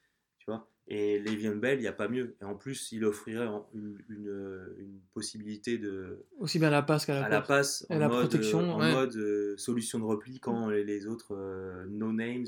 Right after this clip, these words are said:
Speaker 1: euh, sont pas capables de,
Speaker 2: Mm.
Speaker 1: de créer la séparation. Donc, ce serait, ce serait le mouvement à faire. Et si c'est pas Le'Veon Bell, prendre quelqu'un... Mais sur le, il y a pas beaucoup de re-, de, de, de running back, euh, dispo ou en surnombre dans un effectif qui peuvent,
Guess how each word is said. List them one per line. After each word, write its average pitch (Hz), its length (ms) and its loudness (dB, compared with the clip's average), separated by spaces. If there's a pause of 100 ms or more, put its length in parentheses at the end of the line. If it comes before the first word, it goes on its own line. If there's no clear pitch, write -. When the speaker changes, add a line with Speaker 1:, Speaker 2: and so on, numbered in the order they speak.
Speaker 1:
euh, 98 40 -8 (300)
sont 107 140 -14
pas 101 100 -8
capables 107 320 -4
de, 95 100 -2
Speaker 2:
Mm. 78 200 2
Speaker 1:
de 101 120 -8
créer 104 200 -4
la 104 80 -2
séparation. 110 500 -8 (440)
Donc, 120 280 -2 (920)
ce - 220 0
serait, 156 320 2
ce 123 160 -2
serait 139 220 2
le 135 60 0
mouvement 123 320 -2
à 120 40 -4
faire. 113 220 -8 (400)
Et - 40 -16
si - 180 -4
c'est - 140 -4
pas 123 120 0
Le'Veon 110 320 2
Bell, 139 280 2
prendre 110 220 -4
quelqu'un... 110 320 -6
Mais 104 120 2
sur 110 180 -6
le, 107 220 -6
il - 20 -18
y 101 40 -12
a 98 40 -16
pas 120 120 -4
beaucoup 117 220 -8
de 110 60 -6
re-, 104 220 -6
de, 98 360 -10
de, 95 240 -16
de 98 80 -16
running 98 320 -20
back, 107 300 -10
euh, 92 180 -12 (880)
dispo 107 440 -8
ou 120 600 0
en 110 80 -8
surnombre 117 540 -4
dans 104 220 -6
un 104 80 -4
effectif 104 500 -6
qui - 120 -14
peuvent, 104 280 -4